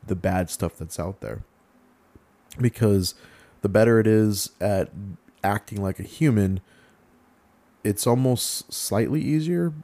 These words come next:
uh, I would argue in some regards, because then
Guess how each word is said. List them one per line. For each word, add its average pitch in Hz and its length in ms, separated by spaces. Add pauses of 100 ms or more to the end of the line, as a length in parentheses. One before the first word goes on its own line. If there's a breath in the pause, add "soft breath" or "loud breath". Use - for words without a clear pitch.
(260)
uh, 127 200
I - 100
would 156 160
argue 170 320
in 160 60
some 156 200
regards, 160 360
because 120 600
then 117 440